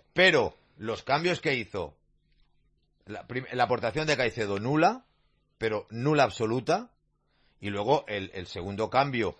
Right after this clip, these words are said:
meter a Hernán Pérez de lateral derecho, dejando a Melendo, que Melendo estaba muerto, muerto en su primer partido, donde había jugado casi noventa minutos, y el último cambio, lo de Diop,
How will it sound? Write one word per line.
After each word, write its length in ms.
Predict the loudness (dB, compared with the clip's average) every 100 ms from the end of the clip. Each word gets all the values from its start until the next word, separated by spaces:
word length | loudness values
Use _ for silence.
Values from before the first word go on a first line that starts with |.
| -10
meter 340 | -10 -6 -2
a 40 | 0
Hernán 320 | 0 -2 -2
Pérez 260 | -2 -2 -2
de 80 |
lateral 400 | -6 -8 -4 -4
derecho, 540 | -2 -4 -4 -4 -8 -8 _ _ _ _
dejando 460 | -10 -8 -6 -4
a 40 | -2
Melendo, 380 | -2 -2 0 -2
que 60 |
Melendo 260 | -2 -4 -6
estaba 380 | -4 -6 -6 -8
muerto, 760 | -12 -4 0 0 0 -4 -4 -8 _ _ _ _ _
muerto 640 | -14 -4 2 2 2 -2
en 40 | -6
su 160 | -8
primer 220 | -8 -6 -2
partido, 540 | -2 -2 -2 -2 -2 _ _
donde 180 | -8 -2
había 160 | -2
jugado 400 | 0 0 0 -2
casi 300 | -6 -8 -8
noventa 340 | -4 -4 -2 -2
minutos, 600 | 0 -4 0 0 -2 -10 _ _ _ _
y 120 | -4
el 80 | 0
último 340 | 0 2 2 2
cambio, 520 | 0 0 -4 -6 -8 _ _ _ _ _ _
lo 180 | -2 -2
de 120 | 0
Diop, 400 | 2 4 4